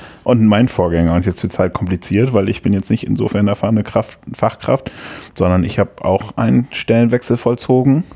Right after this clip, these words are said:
war aber ja schon vorher zu hundert Prozent im Landesjugendfahramt, habe also quasi nur meinen Aufgabenschwerpunkt verändert. Vorher schon fünfzig Prozent Öffentlichkeitsarbeit und fünfzig Prozent Fundraising und jetzt mache ich fünfzig Prozent Öffentlichkeitsarbeit und fünfzig Prozent Geschäftsführung.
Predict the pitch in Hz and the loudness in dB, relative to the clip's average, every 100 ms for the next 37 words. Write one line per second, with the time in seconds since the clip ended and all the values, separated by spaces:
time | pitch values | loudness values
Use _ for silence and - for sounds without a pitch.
0 | - - 98 90 87 92 90 - 90 95 | -4 0 2 4 2 2 -2 -2 2 2
1 | 95 92 92 87 - 80 92 85 87 87 | 2 2 2 0 -2 -4 -2 -2 -2 -2
2 | 87 - 87 - 104 104 107 - - - | -2 -4 -4 -2 0 2 0 -4 -20 -20
3 | - - 98 - 85 85 - 85 85 85 | -20 -8 -6 -4 -4 -4 -2 0 2 2
4 | 85 82 - 101 117 - 87 87 - 87 | 2 0 -2 -2 0 0 -2 0 -2 -2
5 | - - 98 - 95 139 - - - - | -4 -8 -8 0 0 0 -4 -20 -20 -20
6 | - - - - 95 92 92 92 92 - | -20 -20 -12 -2 0 0 -2 0 -2 -2
7 | 90 - - 90 85 - - - 104 - | -8 -8 -4 -4 -4 -8 -6 -2 -2 0
8 | 101 - 95 92 90 95 92 92 - - | -2 0 0 0 0 -2 -4 -6 -8 -8
9 | - - 98 - 143 - 110 104 101 87 | -6 -2 -2 0 -2 2 2 2 0 0
10 | - - - - - - - - - - | -2 -8 -10 -12 -8 -4 -4 -6 -10 -8
11 | - 80 - - 92 - 87 87 85 85 | -4 -2 -2 -2 -2 0 0 2 2 0
12 | - 78 - 82 - - - 80 76 - | 0 -4 -4 -10 -8 -6 -4 -4 -4 -6
13 | - - 82 78 78 | -6 -8 -6 -6 -6